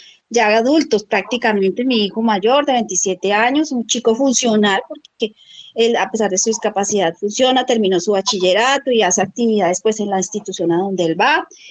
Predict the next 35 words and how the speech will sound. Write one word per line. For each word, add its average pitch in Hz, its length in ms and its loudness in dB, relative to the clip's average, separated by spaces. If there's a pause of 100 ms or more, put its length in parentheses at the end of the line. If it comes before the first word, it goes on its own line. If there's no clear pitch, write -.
Y 247 100 -2
la, 226 200 2
y 240 120 0
mi 226 280 4
hija 226 160 0
de 247 120 2
veintidós 208 520 0
años, 208 340 -2
ella 202 240 -2
es 214 120 -10
estudiante, 226 720 0
ya 220 100 0
está 214 260 -2
por 226 220 0
graduarse 240 680 2
y, 220 280 -2 (680)
y 240 160 2
entró 214 420 4
a 196 100 2
trabajar 214 680 2 (140)
en 240 80 2
la 208 100 2
misma 190 220 2
universidad 214 840 2
y, 294 340 6
y 202 40 4
a-, - 240 2
y 220 100 0
para 202 260 2
que 226 100 0
le 208 140 4
ayude. 196 280 2
Al - 400 -2
trabajar 226 440 0
allá, 302 280 2